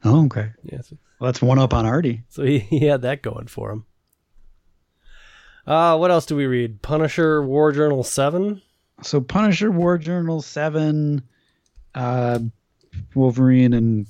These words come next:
Speaker 1: Punisher fight.
Speaker 2: Yay.
Speaker 1: Um, other things happen. <laughs> There, there's a weird thing where Wolverine kills a deer, which I don't really care for.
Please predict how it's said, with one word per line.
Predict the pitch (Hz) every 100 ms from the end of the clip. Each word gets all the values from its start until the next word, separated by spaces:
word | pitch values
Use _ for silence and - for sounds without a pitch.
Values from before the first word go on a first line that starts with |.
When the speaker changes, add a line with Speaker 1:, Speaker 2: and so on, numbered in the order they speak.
| _
Speaker 1:
Punisher | - 113 101 101
fight. | 87 101 92 - _ - _ _
Speaker 2:
Yay. | - 190 165 160
Speaker 1:
Um, | 160 107 101 104 - - -
other | 165 202
things | 175 143 139
happen. | 131 147 160 151 -
<laughs> | 214 - - _ _ -
There, | 156
there's | 165 175
a | 170
weird | 156 170 151
thing | 180 175
where | 156 127
Wolverine | 127 127 127 127 117 117 107 -
kills | - 233 269 185
a |
deer, | 143 131 135 135 127 _ _ _ _ _ -
which | 123 117 - - _ _ _
I | 135
don't | 151 143
really | 127 117 107
care | - 113
for. | 104 113 104 104